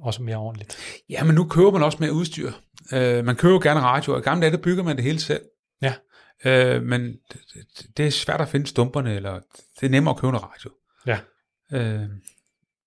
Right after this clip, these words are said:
Speaker 2: så det gør vi nu.
Speaker 1: Men når vi så sidder her til, til Jota,
Speaker 2: Mm.
Speaker 1: øh, og så sidder du på den ene stol her, og hvordan fungerer det så? Så sidder der nogle spejdere ved siden af.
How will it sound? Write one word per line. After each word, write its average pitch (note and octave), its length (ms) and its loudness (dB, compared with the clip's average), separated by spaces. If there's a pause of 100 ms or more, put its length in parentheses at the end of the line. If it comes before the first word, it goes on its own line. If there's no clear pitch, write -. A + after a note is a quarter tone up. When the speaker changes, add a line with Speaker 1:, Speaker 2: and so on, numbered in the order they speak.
(160)
Speaker 2:
så - 120 -6
det F3+ 200 0
gør C#3 160 6
vi E3+ 80 2 (840)
nu. C3 160 -2 (1300)
Speaker 1:
Men D#3+ 80 6
når G3 60 8
vi G3 60 6
så G#3+ 100 6
sidder A#3 220 8
her G#3 160 8
til, C3 580 6
til A2+ 180 2
Jota, C3 380 0 (340)
Speaker 2:
Mm. C#3+ 200 -4 (180)
Speaker 1:
øh, A#2 380 -2
og A2 80 -8 (240)
så D3+ 80 -4
sidder C#3 240 4
du D3 180 -2 (360)
på B2 100 0
den B2 100 -4
ene E3+ 140 0
stol D3 240 -2
her, D3 160 6
og A2+ 480 -2 (340)
hvordan C3 240 2
fungerer F#3+ 340 4
det C#3+ 120 0
så? D3+ 120 0
Så E3 80 -2
sidder E3+ 180 2
der C#3 40 -4
nogle A#2 140 -4
spejdere D#3 360 2
ved C#3 60 -2
siden F3 280 -2
af. D#3+ 280 -4